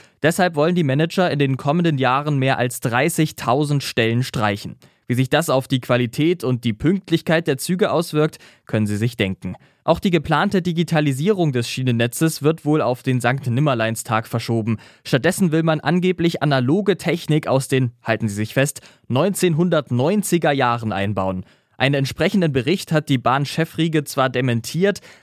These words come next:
allerdings auch keinen Plan vorgelegt, wie sie die notwendigen vierundfünfzig Milliarden Euro für die digitale Runderneuerung aufzubringen gedenkt.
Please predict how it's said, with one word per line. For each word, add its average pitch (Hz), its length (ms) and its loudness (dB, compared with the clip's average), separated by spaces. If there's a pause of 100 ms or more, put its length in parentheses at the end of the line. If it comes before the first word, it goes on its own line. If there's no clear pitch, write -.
allerdings 135 420 2
auch 123 180 0
keinen 127 340 0
Plan 123 280 0
vorgelegt, 147 680 0
wie 143 100 2
sie 135 140 2
die 131 140 0
notwendigen 139 680 0
vierundfünfzig 160 1000 0
Milliarden 135 520 2
Euro 139 380 2
für 135 160 -2
die 127 160 0
digitale 139 480 0
Runderneuerung 123 800 0
aufzubringen 120 640 0
gedenkt. 92 500 -6